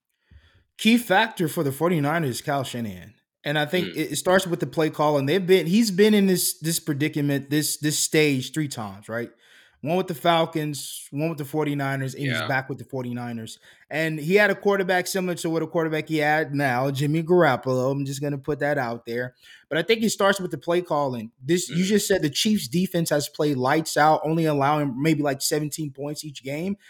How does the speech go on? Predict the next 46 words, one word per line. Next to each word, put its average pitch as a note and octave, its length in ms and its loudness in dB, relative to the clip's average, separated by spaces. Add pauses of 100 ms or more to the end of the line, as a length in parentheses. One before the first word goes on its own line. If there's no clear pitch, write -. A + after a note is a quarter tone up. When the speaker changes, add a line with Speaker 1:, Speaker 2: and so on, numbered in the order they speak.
(140)
Speaker 2:
Yeah. E2+ 180 -4
Speaker 1:
Now, F3 200 4
how F#3+ 240 4
do A#3+ 80 4
you, A3 420 2
how F#3+ 140 2
do A3+ 60 2
you G#3+ 100 4
figure G3+ 380 0
out E3 220 2
how E3+ 340 2 (100)
to, D#3+ 300 -6 (380)
uh, C#3 280 0 (280)
one, A3 340 4
game G#3+ 320 2
manage, G#3 240 0
not G3 160 0
make F#3 140 -4
mistakes, E3 500 -2 (320)
and F3 100 0
have E3+ 380 2
big F#3 200 4
plays? C#3 380 -2
How E3+ 100 2
do G#3+ 60 2
you A3 80 2
get F#3+ 220 -2
George F3+ 280 2
Speaker 2:
Yeah. - 60 -10
Speaker 1:
Kittle E3+ 200 0
started D#3+ 380 0 (140)
early D#3+ 380 4
and C3 160 -6
often? C#3+ 480 -4 (360)
Because E3+ 540 0
the, E3 220 -2
the E3 100 -2
last F#3 340 4
game, E3 220 0
they E3 140 2
did D#3 160 0
not D#3+ 360 2
get D#3+ 140 0
him D#3 100 0
started. D3+ 400 0
He, D#3 240 -6